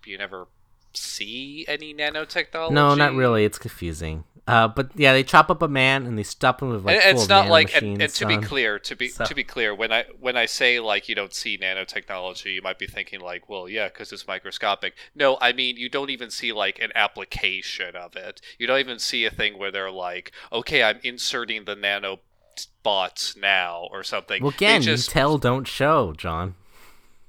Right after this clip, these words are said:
Speaker 1: You're right. You're right. Leigh Scott, he's a master of tell, don't show. Um,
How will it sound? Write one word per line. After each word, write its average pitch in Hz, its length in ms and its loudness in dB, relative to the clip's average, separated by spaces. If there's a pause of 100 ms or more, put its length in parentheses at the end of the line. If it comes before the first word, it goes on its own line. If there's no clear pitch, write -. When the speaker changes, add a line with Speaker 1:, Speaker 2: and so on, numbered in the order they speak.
(240)
Speaker 1:
You're 131 160 -4
right. 185 380 2
You're 127 140 -8
right. 160 260 0
Leigh 113 200 0
Scott, 131 360 -2
he's 113 160 -8
a 110 80 -6
master 101 420 -2
of 98 120 -12
tell, 101 180 -6
don't 104 260 -12
show. 98 440 -8 (440)
Um, 98 640 -2